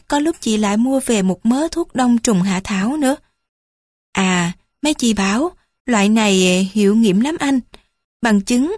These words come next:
là chồng chị nọ sợ siêng năng tập thể dục và uống thuốc này mà vừa sinh con trai." Thôi cũng được, nhưng vừa hỏi giá mua, thoạt nghe vợ nói,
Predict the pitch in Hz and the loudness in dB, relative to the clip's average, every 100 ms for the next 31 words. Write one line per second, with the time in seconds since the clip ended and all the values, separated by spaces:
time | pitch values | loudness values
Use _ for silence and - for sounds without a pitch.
0 | - 226 214 196 202 180 185 190 196 175 | -6 -2 -2 0 0 0 0 0 0 0
1 | 190 - - - 185 185 - 226 220 220 | -2 -4 -2 0 0 0 0 0 2 2
2 | 208 208 196 208 220 233 190 - _ _ | 0 -2 -4 -4 -2 -2 -4 -8 _ _
3 | - 220 202 247 294 330 370 277 240 190 | -6 -4 -2 -2 -2 -2 -2 0 0 0
4 | - _ _ 247 233 233 247 226 269 277 | -4 _ _ -2 0 2 0 2 0 -2
5 | 277 277 277 285 262 _ _ _ _ _ | -2 -2 -2 -2 -4 _ _ _ _ _
6 | _ _ _ _ _ - 208 202 196 226 | _ _ _ _ _ -4 -2 0 0 2
7 | 214 180 - _ _ _ 233 226 214 214 | 2 0 -6 _ _ _ 2 2 2 2
8 | 185 180 175 180 185 214 247 285 294 262 | 2 2 0 -2 -2 -4 -4 -4 -2 0
9 | 240 - _ _ _ - 240 269 262 233 | 0 -4 _ _ _ -4 -4 -2 -2 0
10 | 220 233 254 339 | 0 0 0 -4